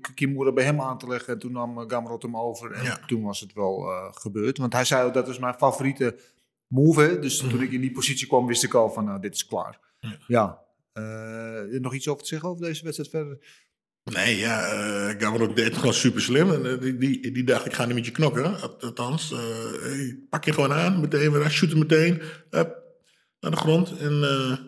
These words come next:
Speaker 2: ja, die armklem. Of die, en het, inderdaad, het is een, eh, een, een, een, een, een armklem die twee kanten op kan gaan. Als je hem niet goed doet en iemand neemt hem over,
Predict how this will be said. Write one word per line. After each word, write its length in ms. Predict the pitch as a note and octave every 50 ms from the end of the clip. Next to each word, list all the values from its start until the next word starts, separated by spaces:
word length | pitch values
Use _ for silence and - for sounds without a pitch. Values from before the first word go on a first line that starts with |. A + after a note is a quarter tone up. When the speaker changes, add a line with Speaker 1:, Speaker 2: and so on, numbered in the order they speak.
| -
Speaker 2:
ja, 120 | - - C#3
die 140 | C3 B2 F#2+
armklem. 500 | C3 D#3 D#3+ D#3 F3 F3 F#3 - - - - - - - _ _ _ -
Of 100 | D3 C#3+
die, 260 | C3 C3 B2+ - -
en 120 | - D3 C#3+
het, 180 | B2+ - - -
inderdaad, 480 | D#3 D3+ C#3+ B2 B2+ B2+ B2 B2+ B2+ A#2+
het 80 | A#2+ B2+
is 180 | B2+ B2+ -
een, 160 | C#3 B2+ B2
eh, 260 | B2 A#2+ A#2+ A#2 A2+ - -
een, 260 | A#2 A#2+ A2 F2 A2+
een, 120 | A2+ G#2+
een, 300 | F2 C#2+ G#2 G#2 G2+ D#2+
een, 380 | F#2+ G#2 G2+ G#2 G#2 G2+ - - - - - -
een 80 | -
armklem 340 | - C3 C3 C3 C3 C#3 B2+
die 300 | B2 B2 C3 B2+ B2+ -
twee 220 | - - C#3 C3+
kanten 320 | C3+ - C3 C3 B2+ A#2+ A2+
op 120 | G#2+ -
kan 140 | - G#2 G2
gaan. 280 | - G#2 F#2+ D2+ - - - - - - _ _
Als 140 | - A2 -
je 40 | B2+
hem 100 | B2 A#2+
niet 120 | A#2+ A#2
goed 220 | - - D3+ C#3+
doet 160 | C#3+ D3+ D3 D3
en 140 | B2+ B2
iemand 220 | B2+ C3+ C3 B2 A#2+
neemt 220 | A#2+ A#2+ A#2 A#2+
hem 100 | B2 B2 A2+
over, 260 | A#2 B2 B2+ C#3+